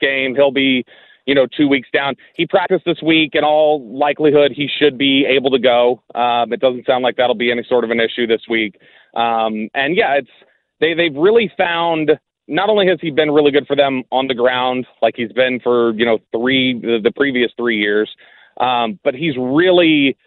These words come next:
finding, uh, they're, they're really finding a way to use him as a weapon in the passing game. And he's put up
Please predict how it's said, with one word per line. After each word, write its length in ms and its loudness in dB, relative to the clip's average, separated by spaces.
finding, 640 -2
uh, 380 0
they're, 260 0
they're 120 0
really 200 4
finding 180 0
a 60 2
way 60 2
to 60 -2
use 240 -2
him 120 2
as 100 0
a 60 4
weapon 340 0
in 60 -4
the 80 0
passing 420 -4
game. 240 -6
And 160 -2
he's 160 -2
put 100 2
up 100 2